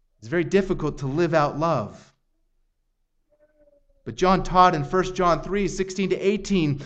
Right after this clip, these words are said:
"By this we know love, that he laid down his life for us, and we also ought to lay down our lives for the brothers. But if anyone has the world's goods and sees his brother in need, yet closes his heart against him,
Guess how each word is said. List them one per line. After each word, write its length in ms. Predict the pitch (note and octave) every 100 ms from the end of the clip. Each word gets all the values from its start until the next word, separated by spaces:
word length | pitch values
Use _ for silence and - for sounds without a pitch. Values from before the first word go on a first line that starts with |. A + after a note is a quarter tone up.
| - -
"By 460 | - F3 G3 A3
this 680 | F3 C#3 A#3+ A3+ A3 - - - -
we 180 | E3 F#3+
know 280 | F3+ G#3+ A3
love, 600 | G3+ D3+ C3 A#2+ A#2+ - - -
that 260 | D#3+ C#3
he 280 | G#3 A3+ A3+
laid 340 | F3 G#3 G3+
down 220 | F3+ F#3 E3+
his 160 | C#3+
life 260 | D#3+ G3+ G3+
for 140 | G#3
us, 420 | C3+ D3+ D3+ - - -
and 140 | D3+ D3
we 180 | G3 - -
also 520 | G#3 A#3+ - F#3 -
ought 220 | D#3 D#3+
to 80 | E3
lay 300 | D3 F3+ G3+
down 600 | D#3 E3+ F3 F3 F3+ E3+ - -
our 140 | D#3
lives 440 | D3+ D#3 E3 F3+ F3
for 140 | F3
the 80 | D3+
brothers. 720 | C3+ D#3 D#3+ B2 A2+ - - - - _ _ _ _ _ - -
But 140 | E3+ F3+
if 80 |
anyone 720 | F#3+ A3 B3+ G#3 G3+ G3 F#3+ - -
has 180 | E3 D3
the 80 | D3+
world's 420 | D#3 G#3+ A3 C#3
goods 340 | D#3+ F3 E3+
and 140 | D#3 C#3+
sees 220 | A3 G3+
his 120 | E3
brother 280 | F3 F3 F#3
in 120 | E3
need, 240 | D#3+ D#3+
yet 200 | D3+ C#3+
closes 420 | - F#3 G3 F#3 E3
his 140 | D3
heart 280 | C3+ F#3 E3
against 480 | C#3 E3+ A#3 - D#3
him, 260 | D3 C#3+